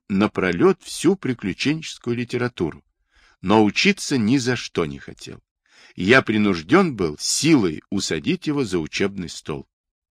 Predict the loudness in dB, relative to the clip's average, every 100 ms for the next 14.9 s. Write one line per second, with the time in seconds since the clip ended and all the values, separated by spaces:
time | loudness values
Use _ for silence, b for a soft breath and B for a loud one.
0 | _ _ _ b b b b b 0 4
1 | 6 6 6 4 4 6 4 2 -6 0
2 | 2 2 4 4 2 0 0 2 0 0
3 | 0 -2 -4 -4 -4 -6 -10 -14 _ B
4 | B 0 2 4 4 4 2 4 4 4
5 | -2 -2 2 4 2 -2 -2 -2 -2 -4
6 | -2 4 4 4 0 -6 -6 b b b
7 | -2 4 6 6 4 4 0 -2 -2 0
8 | 2 2 2 -2 0 0 -2 2 6 6
9 | 2 -4 -4 -2 -4 -2 -2 0 -2 -2
10 | -4 -6 _ _ _ -20 b b -10 0
11 | 6 8 8 8 8 2 2 2 2 4
12 | 2 2 -4 -8 -10 -14 -18 -20 _ b
13 | b 6 6 6 4 4 4 2 4 4
14 | 2 -4 -4 -2 2 0 -2 -8 -20